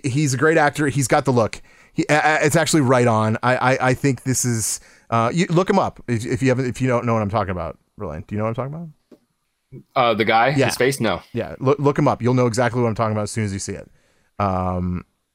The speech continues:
Speaker 1: oh yeah, he was on House of Cards. Oh yeah, that's right. He was in Luke Cage. Oh yeah.
Speaker 2: Who was he in Luke Cage?
Speaker 1: Uh,
Speaker 2: Luke Cage?
Speaker 1: Colonel Cottonmouth something or other.
Speaker 2: He was Cottonmouth?
Speaker 1: Yeah, Cottonmouth.
Speaker 2: I know exactly who he is.
Speaker 1: Okay, so you know what I'm talking about.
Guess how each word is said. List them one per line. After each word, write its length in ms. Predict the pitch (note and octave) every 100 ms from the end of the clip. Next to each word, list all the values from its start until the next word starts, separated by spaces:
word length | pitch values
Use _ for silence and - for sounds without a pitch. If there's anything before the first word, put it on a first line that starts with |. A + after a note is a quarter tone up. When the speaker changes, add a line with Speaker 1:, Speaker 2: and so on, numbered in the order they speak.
| -
Speaker 1:
oh 80 | C#3
yeah, 160 | F3+ D#3+
he 140 | E3
was 100 | D#3
on 80 | D#3
House 220 | D3+ D3
of 60 | C#3+
Cards. 400 | D#3+ A2 F2+ -
Oh 80 | A#2+
yeah, 140 | G2
that's 60 | G#2
right. 260 | - -
He 120 | - A3+
was 140 | A3
in 60 | G#3
Luke 120 | G#3
Cage. 480 | F3 F#3+ A#3 - - _ _ _ _ _
Oh 300 | F#3 G#3 G#3+ A#3
yeah. 540 | G#3 C#3 - - - -
Speaker 2:
Who 100 | C3+
was 220 | B2+ D3
he 100 | G#2+
in 100 | F2
Luke 140 | E2+ E2+
Cage? 300 | F2 D#2+ D#2
Speaker 1:
Uh, 360 | A2+ A2 G#2+ G#2+
Speaker 2:
Luke 80 |
Cage? 200 | G#2+ C3+ _
Speaker 1:
Colonel 580 | - C3 C#3 C#3 C3+ B2 -
Cottonmouth 640 | B2+ G2 C3 A#2+ A#2 A2+
something 380 | - G2+ F#2 C#2
or 80 | C2
other. 300 | G#1+ A1+ G1+
Speaker 2:
He 60 | G3+
was 100 | E3+
Cottonmouth? 560 | G3+ A3 F3+ G2+ F2
Speaker 1:
Yeah, 240 | A#2+ G#2 F2+
Cottonmouth. 400 | A2+ F#2 F2 - _ _ _ _ _ _ _ _ _ -
Speaker 2:
I 100 | C3+
know 140 | G3
exactly 420 | D#3+ F3 G#3+ E3
who 140 | A#2 G2
he 80 | E2+
is. 60 |
Speaker 1:
Okay, 220 | C#3+ C3+
so 140 | F2+ B2
you 80 | B2
know 60 |
what 80 | A#2+
I'm 40 |
talking 180 | A2 F#2+
about. 200 | E2+ C#2+